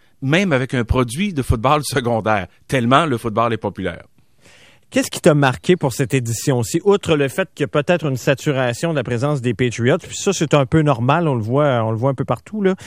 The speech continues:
Speaker 2: Euh, qu'est-ce qui te marque de cette édition-ci ?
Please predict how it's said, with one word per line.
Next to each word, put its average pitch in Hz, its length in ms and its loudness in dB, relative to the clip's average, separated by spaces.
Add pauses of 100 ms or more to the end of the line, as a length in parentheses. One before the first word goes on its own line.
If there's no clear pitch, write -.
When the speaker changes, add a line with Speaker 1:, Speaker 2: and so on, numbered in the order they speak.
(340)
Speaker 2:
Euh, 117 160 4 (340)
qu'est-ce - 220 2
qui - 100 -12
te 175 80 8
marque 147 400 2
de 131 100 0
cette 120 220 -6
édition-ci ? 120 680 -6